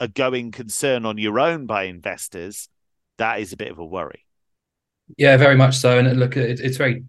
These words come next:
Speaker 2: different in its own sort of way, but you can see what's happening in, in French football at the minute with Strasbourg and,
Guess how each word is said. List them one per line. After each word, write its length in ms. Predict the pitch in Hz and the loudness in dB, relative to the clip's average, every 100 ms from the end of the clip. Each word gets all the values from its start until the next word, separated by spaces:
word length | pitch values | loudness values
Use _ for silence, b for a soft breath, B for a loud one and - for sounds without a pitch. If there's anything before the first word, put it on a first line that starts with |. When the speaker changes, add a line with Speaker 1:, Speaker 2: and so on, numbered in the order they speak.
| - | -4
Speaker 2:
different 380 | 135 131 120 | -4 -2 -2
in 80 | 113 | 0
its 160 | 113 127 | -2 0
own 160 | 117 | -2
sort 240 | 117 113 104 | -2 -6 -4
of 40 | |
way, 220 | 117 113 | 0 0
but 140 | 104 110 | 0 -6
you 80 | 98 | -10
can 180 | - | -12
see 300 | 131 131 120 | -4 0 2
what's 240 | 104 107 - | 2 -2 -2
happening 340 | 123 - 107 | -4 -4 -4
in, 220 | 104 101 | -2 -4
in 120 | 104 98 | -4 -2
French 300 | 120 117 - | 0 0 0
football 280 | 131 123 107 | 0 2 0
at 60 | |
the 60 | 98 | 0
minute 220 | 107 101 | -2 -4
with 140 | 98 | -6
Strasbourg 600 | 95 113 110 - 110 101 101 | -2 0 0 0 -2 0 -2
and, 200 | 98 | -6